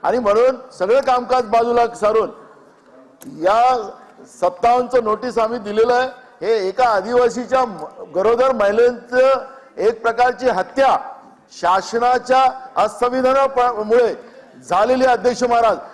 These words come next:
याला शासन जबाबदार आहे, अध्यक्ष महाराज. आणि म्हणून सगळं कामकाज बाजूला सारून या ठिकाणी चर्चा घडवावी ही आमची मागणी आहे, अध्यक्ष महाराज. काल जे पद्धतीनं जे गुरमी सरकार दाखवत होती, आम्ही सत्तेच्या भरोश्यावर काय करणार,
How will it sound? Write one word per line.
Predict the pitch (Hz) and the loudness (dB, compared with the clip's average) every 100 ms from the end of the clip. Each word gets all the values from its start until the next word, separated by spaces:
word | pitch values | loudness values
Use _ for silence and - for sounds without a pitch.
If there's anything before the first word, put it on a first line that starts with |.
| - | -12
याला | 151 208 254 262 | -2 2 2 2
शासन | - 233 233 277 294 | 0 0 0 0 0
जबाबदार | 269 262 254 269 | 2 0 2 2
आहे, | 254 | 2
अध्यक्ष | 247 247 208 | 2 0 0
महाराज. | 233 220 196 147 - - - - - | 0 2 0 -2 -12 -20 -20 -8 -4
आणि | 208 | 0
म्हणून | 240 254 | 2 2
सगळं | 262 240 247 285 | 0 0 2 0
कामकाज | 269 262 269 254 | 0 0 0 0
बाजूला | 247 247 247 240 | 0 2 2 0
सारून | 233 233 208 - - - _ - 143 | 0 2 0 -4 -20 -20 _ -14 -2
या | 190 233 | 2 2
ठिकाणी | 247 208 226 233 247 | 0 0 0 0 -2
चर्चा | 247 196 180 233 | -2 -2 0 0
घडवावी | 185 180 208 254 220 - - _ _ 208 | 0 2 2 2 -2 -8 -18 _ _ -2
ही | |
आमची | 277 269 269 | -2 0 -2
मागणी | 277 269 269 | 0 0 0
आहे, | 269 | 0
अध्यक्ष | 262 254 | 0 0
महाराज. | 262 247 226 - - - - - - | 2 2 2 -2 -12 -20 -20 -20 -4
काल | 180 226 247 | 0 0 2
जे | 247 | 0
पद्धतीनं | 247 214 214 247 254 247 254 196 - - _ - - | 0 -2 -4 -4 -2 0 0 -2 -6 -20 _ -20 -4
जे | 220 | -2
गुरमी | 185 202 214 262 | 0 0 0 0
सरकार | 262 247 247 | -2 0 0
दाखवत | 240 226 233 233 | 2 0 0 2
होती, | 226 226 185 139 - | 0 0 -6 -8 -6
आम्ही | 156 202 | -2 -2
सत्तेच्या | 226 214 208 262 262 247 | -2 -4 -2 -2 0 2
भरोश्यावर | 240 240 233 240 | 2 2 0 0
काय | 226 | 0
करणार, | 220 208 196 | 0 0 0